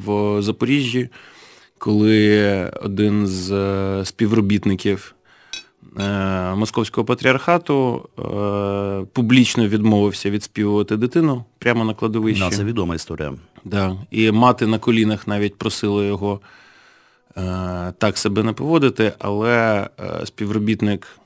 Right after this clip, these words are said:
Speaker 1: Ф С Б М П розвернувся і, і пішов звідти.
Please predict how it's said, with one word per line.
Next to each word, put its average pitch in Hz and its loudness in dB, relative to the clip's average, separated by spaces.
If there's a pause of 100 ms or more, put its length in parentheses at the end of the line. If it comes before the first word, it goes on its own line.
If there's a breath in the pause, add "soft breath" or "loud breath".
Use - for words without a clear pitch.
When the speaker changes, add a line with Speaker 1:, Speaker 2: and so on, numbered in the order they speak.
(200)
Speaker 1:
Ф - -6
С 104 -2
Б 95 -4
М 107 0
П 113 2
розвернувся 110 -2 (100)
і, 120 -4 (500)
і 127 -2
пішов 87 -4
звідти. - -18